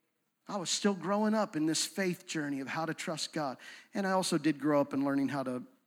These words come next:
figure out the quarterly payments on the insurance and how that works too. That's part of the process, right? But there's a growing up, and, and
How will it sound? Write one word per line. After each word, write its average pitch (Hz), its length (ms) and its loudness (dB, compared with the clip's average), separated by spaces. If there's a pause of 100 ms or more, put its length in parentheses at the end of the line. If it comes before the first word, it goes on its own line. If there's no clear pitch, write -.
figure 139 260 0
out 135 260 -4
the 139 60 -6
quarterly 131 440 -4
payments 131 360 -2
on 131 120 -2
the 135 80 -2
insurance 143 600 0
and 139 140 -2 (460)
how 160 180 2
that 165 240 4
works 165 380 2
too. 180 180 4
That's 170 240 0
part 180 240 4
of 175 60 2
the 170 80 4
process, 170 640 2
right? 175 320 4 (680)
But - 140 6
there's 226 220 6
a 196 40 6
growing 202 580 4
up, 202 340 0
and, 196 240 2
and 190 180 -2